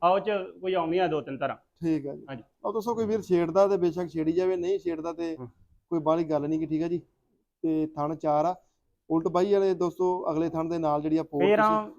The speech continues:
Speaker 1: ਮੇਰੇ ਵੀਰ ਦੂਰੋਂ ਚੱਲ ਕੇ ਆਉਂਦਾ ਤੇ ਮੁੜ ਕੇ ਅਗਲਾ ਆ ਕੇ ਇਹ ਗੱਲ ਨਹੀਂ ਮੈਨੂੰ ਦੱਸੀ।
Speaker 2: ਵੀ ਮਾੜੀ ਜਿਹੀ ਗੱਲ ਹੁਣ ਕੰਮ ਰਹਿ ਜੇ।
Speaker 1: ਹਾਂਜੀ।
Speaker 2: ਲਓ ਵੀ ਦੋਸਤੋ, ਵੈਸੇ ਸਾਰੀਆਂ ਚੌਂ ਕੰਨੀਆਂ ਤੋਂ,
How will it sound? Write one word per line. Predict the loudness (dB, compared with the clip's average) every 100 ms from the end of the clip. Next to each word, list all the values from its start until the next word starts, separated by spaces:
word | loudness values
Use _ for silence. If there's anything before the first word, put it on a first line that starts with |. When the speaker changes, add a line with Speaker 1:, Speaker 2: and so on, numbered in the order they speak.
| -20 _ -4
Speaker 1:
ਮੇਰੇ | 0 2
ਵੀਰ | 2 2
ਦੂਰੋਂ | 0 2
ਚੱਲ | 4 2
ਕੇ | 2
ਆਉਂਦਾ | 0 2 2
ਤੇ |
ਮੁੜ | 0 -2
ਕੇ | 0
ਅਗਲਾ | 4 4
ਆ |
ਕੇ | 4 -4
ਇਹ | 2
ਗੱਲ | 2
ਨਹੀਂ | 2
ਮੈਨੂੰ | -4 -4
ਦੱਸੀ। | -6 -10
Speaker 2:
ਵੀ | -6 0
ਮਾੜੀ | 2 2
ਜਿਹੀ | 2 2
ਗੱਲ | 0
ਹੁਣ | 0 -4
ਕੰਮ | -4 -2
ਰਹਿ | -4 -4
ਜੇ। | -2
Speaker 1:
ਹਾਂਜੀ। | -2 -2 -10 _ _ _ _ -6
Speaker 2:
ਲਓ | 0
ਵੀ |
ਦੋਸਤੋ, | 0 2 2
ਵੈਸੇ | 2 2 0
ਸਾਰੀਆਂ | 0 0 -2 -4
ਚੌਂ | -2 -2
ਕੰਨੀਆਂ | 0 -2 -2 -4
ਤੋਂ, | -6 -8